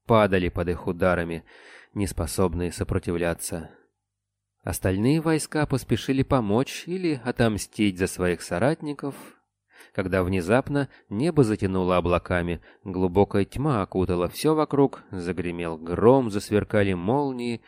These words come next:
обрушился страшный ливень. И очень резко, что является обычным явлением на Востоке,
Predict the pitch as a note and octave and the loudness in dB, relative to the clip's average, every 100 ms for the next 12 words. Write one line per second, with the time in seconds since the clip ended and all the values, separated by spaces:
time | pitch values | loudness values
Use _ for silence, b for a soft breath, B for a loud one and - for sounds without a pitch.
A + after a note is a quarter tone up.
0 | b b G2+ F#2 A2 D#3 C#3 A#2+ A2 - | b b -6 2 2 2 -2 -4 -6 -4
1 | - F#2 E2+ - F2+ E2+ F2+ F2 E2+ - | -2 -2 -2 -4 -6 -2 -2 -2 -4 -8
2 | _ b b b b b b F2+ E2+ E2 | _ b b b b b b -16 -14 -12
3 | D#2+ _ - F#3 - C3 F#2+ G2 C3 - | -14 _ -8 -8 -2 -2 0 0 -2 -6
4 | D3 C3+ - - D3+ C#3 A2+ A#2 A#2 A#2+ | -8 -8 -12 -4 -2 -2 0 2 4 4
5 | A2+ C3 - C#3+ G#2+ G2 - F#2 F2 E2+ | 2 -6 -4 -2 2 0 0 -6 -6 -6
6 | E2+ F2 F2 E2+ E2+ E2+ F2 - F#3 F#3 | -6 -4 -4 -4 -6 -2 -4 -4 -6 -4
7 | A#2+ | -6